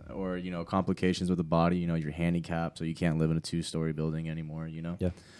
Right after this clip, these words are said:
Speaker 1: Uh, one of the things that I learned is, um, when it comes to, like, buying houses and stuff, like, s-, like, hold out for the one that you want, 'cause there may not be an option in, like, the hot market. Uh, it may be smarter to approach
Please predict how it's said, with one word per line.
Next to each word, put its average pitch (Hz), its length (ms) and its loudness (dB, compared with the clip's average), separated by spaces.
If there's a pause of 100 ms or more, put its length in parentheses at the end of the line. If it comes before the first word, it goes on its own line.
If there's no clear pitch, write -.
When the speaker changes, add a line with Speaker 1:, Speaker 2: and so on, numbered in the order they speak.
(260)
Speaker 1:
Uh, 92 180 4
one 101 160 6
of 110 60 8
the 104 60 4
things 107 200 4
that 95 80 4
I 92 100 6
learned 101 260 4
is, 85 220 -2
um, 87 420 -2 (100)
when 98 120 2
it 95 60 0
comes 113 200 4
to, 110 60 6
like, 95 160 8
buying 90 300 8
houses 90 380 4
and 101 100 0
stuff, 113 300 4
like, 95 200 4 (760)
s-, - 200 -8
like, 98 180 2
hold 131 200 10
out 127 280 10
for 110 140 2
the 98 120 6
one 95 320 4
that 95 100 4
you 90 100 0
want, 95 440 2
'cause 92 240 0 (160)
there 95 100 0
may 98 160 2
not 95 160 0
be 95 60 2
an 87 80 2
option 90 600 0
in, 92 100 -2
like, 85 180 -2
the 80 80 -8
hot 87 200 -2
market. 95 460 4 (420)
Uh, 90 200 0
it 95 40 0
may 101 140 6
be 98 120 4
smarter 98 360 4
to 98 160 0
approach 98 540 2